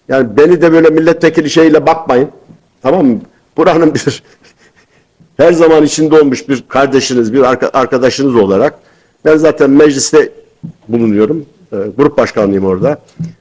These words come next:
Her zaman temas kurabiliriz, bir araya gelebiliriz. Yani organizeleri siz yapacaksınız, biz katılacağız. Çünkü buraları siz bizden daha iyi biliyorsunuz.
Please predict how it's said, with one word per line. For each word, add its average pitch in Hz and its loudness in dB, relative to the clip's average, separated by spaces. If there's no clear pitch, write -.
Her 170 2
zaman 143 2
temas 143 0
kurabiliriz, 143 0
bir 127 2
araya 135 4
gelebiliriz. 139 2
Yani 120 0
organizeleri 151 2
siz 160 -2
yapacaksınız, 156 0
biz 156 -6
katılacağız. 98 -6
Çünkü 160 0
buraları 151 2
siz 151 -4
bizden 160 0
daha 170 4
iyi 160 4
biliyorsunuz. 110 -6